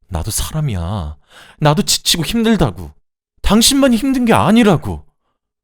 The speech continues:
왜 당신은 자꾸 미련하게만 살아? 하루 종일 밖에서 개고생하고 집에 들어오면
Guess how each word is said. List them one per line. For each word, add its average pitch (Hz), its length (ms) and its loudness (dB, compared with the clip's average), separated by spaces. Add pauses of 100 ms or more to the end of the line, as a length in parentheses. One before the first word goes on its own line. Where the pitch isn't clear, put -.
(340)
왜 254 100 -2
당신은 208 460 0
자꾸 175 240 -4
미련하게만 156 560 0
살아? 120 360 -6 (1080)
하루 214 220 -2
종일 202 240 -2
밖에서 - 460 -2
개고생하고 165 600 0
집에 - 280 -2
들어오면 135 640 -2